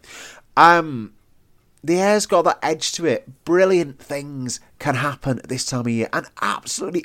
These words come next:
awful things can happen too. This is a time of extremes. It's the shortest day after all. Each year,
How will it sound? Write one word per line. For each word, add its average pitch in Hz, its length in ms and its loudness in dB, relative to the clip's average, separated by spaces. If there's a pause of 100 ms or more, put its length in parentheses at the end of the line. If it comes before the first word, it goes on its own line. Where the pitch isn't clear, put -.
awful 226 420 2
things 240 320 -2
can 233 140 -4
happen 226 400 -4
too. 262 340 -4 (480)
This 214 320 4
is 240 80 -4
a 247 80 -4
time 240 260 0
of 233 80 2
extremes. 180 1000 -6 (220)
It's 151 180 -8
the 208 100 -2
shortest - 520 2
day 208 180 -2
after 151 300 -6
all. 131 180 -6 (1000)
Each 262 340 -4
year, 269 320 0